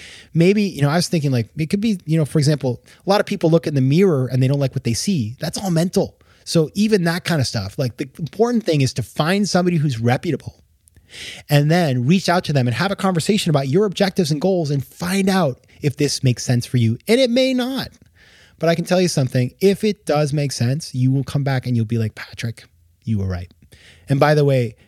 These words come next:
it's a small investment to see massive improvement. It's just important to find somebody reputable. So do your research, 'cause like anything else, it's all about the person you go to. And again, Daniel, who you'll hear on Thursday, you know, he does this on Zoom. So, I, listen, I think he's fantastic. I, I have no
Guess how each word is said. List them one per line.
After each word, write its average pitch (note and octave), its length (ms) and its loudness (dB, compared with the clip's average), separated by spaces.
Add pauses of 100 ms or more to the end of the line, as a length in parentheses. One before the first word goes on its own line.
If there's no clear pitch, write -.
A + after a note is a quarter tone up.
(260)
it's - 200 -6
a B2+ 40 0
small B2+ 460 2
investment G#2+ 540 -2 (300)
to A#2+ 120 -8
see A#2 220 -2
massive A2+ 480 -2
improvement. G2 420 -4
It's A2 100 -6
just E3+ 200 0
important D#3 340 0
to - 40 -12
find B2 220 -2
somebody G#2+ 260 -2
reputable. G2 460 -4
So - 140 -8
do G#2+ 180 -6
your A2+ 200 -2
research, G2 580 -8 (300)
'cause B2+ 160 -2
like B2+ 160 0
anything G3+ 280 2
else, G#3 400 -4 (500)
it's - 180 -8
all B2+ 180 0
about B2+ 220 0
the B2 80 -6
person A#2 340 -4
you G#2 80 0
go G2+ 200 -2
to. F#2+ 340 -6
And A#2+ 300 0
again, B2 400 0
Daniel, C#3+ 380 2
who A#2 300 0
you'll A2+ 180 -4
hear A2 200 0
on A#2 80 -2
Thursday, C3 400 -2
you C#3+ 100 -8
know, C#3+ 80 -4
he C3+ 80 0
does F3+ 200 2
this E3+ 160 -2
on C#3 100 2
Zoom. G#2+ 240 -2
So, G#2 260 -4 (440)
I, - 220 -14
listen, C#3 320 -2
I E3 180 4
think D3+ 120 -2
he's A#2 120 -4
fantastic. B2 640 -2
I, B2 180 2
I - 80 -6
have A#2+ 200 2
no C3 280 2